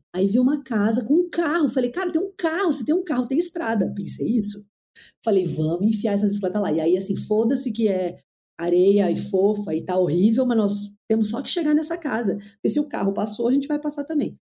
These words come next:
E aí vai, pega a bicicleta e, pum, encara essa areia. Aí a gente tinha que subir. Aí foi o trecho horroroso, assim, que tinha que passar por uma areia que você tem que praticamente carregar a bicicleta.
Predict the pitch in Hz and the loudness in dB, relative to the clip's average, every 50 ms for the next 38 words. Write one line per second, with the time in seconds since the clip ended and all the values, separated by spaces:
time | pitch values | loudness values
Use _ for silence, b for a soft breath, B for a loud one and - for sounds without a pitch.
0 | _ _ _ - - 190 165 170 190 202 175 165 143 139 131 131 156 156 160 156 | _ _ _ -4 -2 0 0 2 2 2 0 0 -4 -4 -4 -4 -2 -2 -2 -2
1 | 156 - - 160 151 151 151 - 175 180 170 - 202 170 143 143 147 135 - 170 | -2 -4 -2 -2 -2 -2 0 0 -2 -2 0 -2 0 0 0 -2 -2 -6 -6 -8
2 | 156 160 170 180 175 - 196 180 151 143 139 143 147 165 175 190 202 196 - 214 | -6 -4 -2 -2 -2 -2 0 0 0 0 0 0 0 0 0 -2 -2 -2 -2 -4
3 | 202 208 - - - - 262 226 208 196 190 196 202 - 151 151 165 185 233 285 | -4 -2 -2 -4 -2 -2 -2 -2 -2 -2 0 0 0 0 0 0 0 0 0 0
4 | - - 339 359 359 - 247 262 262 - 269 277 269 294 294 247 196 190 220 233 | 0 -2 -4 -4 -2 -2 -2 -2 -2 -2 -4 -2 -2 0 0 0 2 2 0 0
5 | 214 185 - - 214 214 208 B B B B B B B _ _ _ _ - 208 | 0 0 0 0 -2 -4 -4 B B B B B B B _ _ _ _ -10 -6
6 | 202 240 233 - - 277 294 277 - 233 233 - 277 285 269 262 277 - 226 208 | -4 -4 -6 -4 -4 -4 -2 0 -2 -2 -2 -2 0 2 2 2 2 2 2 2
7 | 196 226 240 277 294 - - _ _ _ _ _ _ _ _ _ _ _ _ - | 2 2 2 0 -4 -6 -10 _ _ _ _ _ _ _ _ _ _ _ _ -20
8 | - _ _ - - 262 - - - - 359 359 381 359 339 - - - 349 427 | -20 _ _ -4 -2 -2 -2 -2 -2 -2 0 2 2 2 2 2 -2 -2 -4 -4
9 | 415 - 381 349 294 262 262 294 302 - - 247 202 - - 220 220 208 269 269 | -4 -2 0 2 4 4 4 2 2 0 0 -2 -2 -2 0 2 2 4 2 2
10 | 208 202 202 180 175 160 165 160 - - - - 175 156 143 127 127 147 139 - | 2 0 0 0 -2 -2 0 0 0 -2 -2 -2 -2 -2 -2 -4 -6 -10 -12 -14